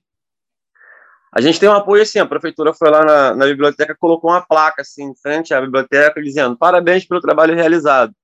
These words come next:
mas não deu nenhuma caneta pra, "Tamo aí pra escrever coisa", não deu nenhum caderno, nenhuma folha em branco,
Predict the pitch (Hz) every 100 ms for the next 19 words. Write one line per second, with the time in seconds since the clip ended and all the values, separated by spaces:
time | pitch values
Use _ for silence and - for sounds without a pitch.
0 | _ _ - 165 190 185 208 220 233 240
1 | 220 220 170 147 151 156 165 185 185 -
2 | 170 151 - _ _ _ _ - - 165
3 | 147 170 147 - 175 139 143 165 180 185
4 | 208 175 175 165 156 180 180 180 175 165
5 | 151 147